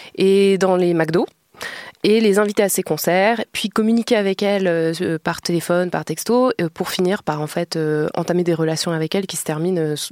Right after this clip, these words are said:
par des, des situations, en fait, où elles sont sous son emprise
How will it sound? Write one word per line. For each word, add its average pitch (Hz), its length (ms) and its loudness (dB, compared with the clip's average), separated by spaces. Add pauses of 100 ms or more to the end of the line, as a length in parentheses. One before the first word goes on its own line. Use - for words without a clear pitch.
par 151 220 -2
des, 147 400 -6
des 175 320 -8
situations, 180 760 -2
en 156 80 -4
fait, 190 260 -4
où 170 60 -2
elles 156 140 -4
sont 180 260 -4
sous - 160 -4
son 175 240 -2
emprise 170 460 -2